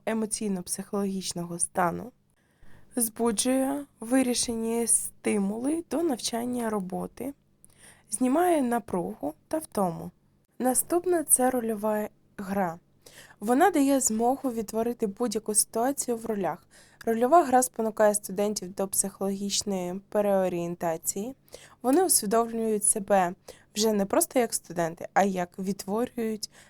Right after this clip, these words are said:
перед аудиторією зміст вивченого матеріалу, а як особи, які певні мають права та обов'язки і несуть відповідальність за прийняте рішення.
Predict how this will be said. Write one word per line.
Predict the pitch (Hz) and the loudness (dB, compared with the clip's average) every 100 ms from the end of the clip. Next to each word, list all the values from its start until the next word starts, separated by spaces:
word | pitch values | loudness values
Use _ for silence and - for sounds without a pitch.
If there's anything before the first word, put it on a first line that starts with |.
| _ | _
перед | 226 202 196 | 0 2 2
аудиторією | 196 208 175 185 240 277 247 | 0 0 -2 -2 0 0 0
зміст | 190 196 202 - 185 | 0 0 -2 -2 -4
вивченого | 190 190 - 190 185 | -6 -4 -4 -4 -4
матеріалу, | 190 190 185 180 160 143 - _ - - - | -4 -4 -2 2 2 0 -10 _ -20 -20 -6
а | - 208 | 0 2
як | 214 226 220 202 - - | 4 2 2 -2 -2 -2
особи, | 196 - 214 285 277 | 0 2 2 2 0
які | 226 202 - 247 | -2 -4 -4 -4
певні | 269 - 202 196 190 185 175 | -2 4 6 6 2 -2 -2
мають | 185 170 170 - | -2 -2 -4 -6
права | 180 175 180 220 | -4 -2 0 0
та | - 214 | 0 0
обов'язки | 208 190 170 170 147 165 - _ - - - - | -2 -4 -6 -6 -8 -10 -12 _ -20 -20 -12 -2
і | 233 | 0
несуть | 220 - 320 320 | 2 2 0 -2
відповідальність | 240 233 208 190 226 269 226 | -4 0 0 4 4 2 0
за | 180 | -2
прийняте | - 170 170 170 175 | -2 -2 -2 -4 -4
рішення. | 165 156 - 160 165 | -4 -4 -6 -8 -14